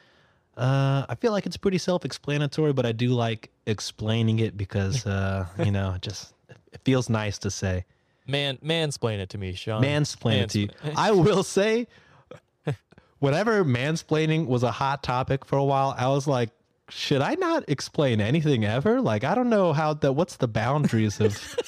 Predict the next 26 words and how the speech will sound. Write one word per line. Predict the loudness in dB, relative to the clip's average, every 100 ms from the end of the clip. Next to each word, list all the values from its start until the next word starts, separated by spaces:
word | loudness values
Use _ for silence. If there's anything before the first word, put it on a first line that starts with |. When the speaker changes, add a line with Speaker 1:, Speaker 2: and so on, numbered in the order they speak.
| -6 -10
Speaker 3:
<laughs> | -8 -2
I | 0
think, | 0 -6 -8 -20 _ -4
I | -2
think | 0
there's | 0 0
a |
definitely | 0 0 0 -2 0
a, | 0 -2 -10 _ _ _ _
there's | -2
a | 0
definitely | 0 0 0 0
a | 0
line. | 0 -2 -2 -6 -4 -4
<laughs> | -2 -4 -4 _ 0
You | 4
Speaker 1:
Yeah, | 4
Speaker 3:
know |
what | 4
I | 2
Speaker 1:
defi- | 0
Speaker 3:
mean? | -2 -4 -8 _ -2
Speaker 1:
don't | 0 0
talk | 0 0 2
over | 2 2 2
women, | 2 2 0